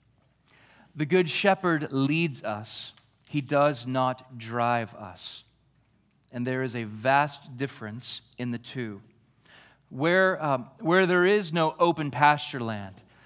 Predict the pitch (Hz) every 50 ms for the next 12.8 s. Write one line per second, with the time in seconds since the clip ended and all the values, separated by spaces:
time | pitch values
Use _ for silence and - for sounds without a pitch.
0 | _ _ - 127 127 131 139 135 160 175 185 185 185 175 165 170 175 165 160 165
1 | 165 160 143 - - - - _ - 156 156 165 151 165 165 160 165 165 165 151
2 | 127 135 185 185 156 143 123 - - - - 156 139 117 165 165 160 151 139 139
3 | - - - 160 156 156 151 147 160 170 180 190 190 175 143 - 143 135 - -
4 | 156 143 139 135 127 131 135 131 139 143 135 - - 165 160 170 165 - 170 160
5 | 156 143 131 - - 160 156 - 170 151 127 139 131 147 165 170 170 160 151 131
6 | 131 123 131 147 147 156 156 156 156 156 147 143 123 117 131 147 143 143 135 -
7 | - - 160 143 131 - - - _ - - - - 143 147 143 143 - 147 135
8 | 123 - - - - - 156 131 - - - - _ _ _ _ _ _ _ _
9 | _ _ _ _ _ _ _ _ - - 120 147 151 151 151 151 160 180 175 185
10 | 175 165 165 175 180 170 160 165 156 151 - - 143 147 147 147 175 185 185 175
11 | 151 131 127 120 117 127 120 160 - - - - - - - - - - 165 160
12 | - - - 185 175 - 196 180 156 147 151 160 165 165 -